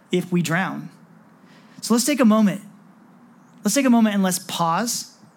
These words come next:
together and let's reflect. And I, and I wonder if you ask yourself, "What is my storm?" Can you name it? Can you name the storms that you have faced this year?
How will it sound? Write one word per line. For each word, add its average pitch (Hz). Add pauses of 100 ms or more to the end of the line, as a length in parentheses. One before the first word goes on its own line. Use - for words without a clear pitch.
(140)
together 190
and 180
let's 170
reflect. 175 (440)
And 180
I, 185
and 202
I 190
wonder 226
if 175
you 202
ask 202
yourself, 175
"What 170 (440)
is 165 (200)
my 160
storm?" 151 (420)
Can 190
you 180
name 170
it? 131 (420)
Can 185
you 185
name 202
the 220
storms 160 (360)
that 147
you 175
have 170
faced 160
this -
year? 143